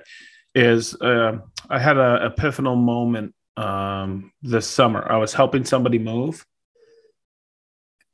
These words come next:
And, um, I learned that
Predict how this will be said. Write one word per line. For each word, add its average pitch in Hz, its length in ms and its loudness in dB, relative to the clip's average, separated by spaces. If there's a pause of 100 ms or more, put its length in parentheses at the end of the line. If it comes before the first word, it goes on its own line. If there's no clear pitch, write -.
And, 117 600 2
um, 107 640 0
I 127 100 4
learned 127 500 2 (260)
that 107 560 0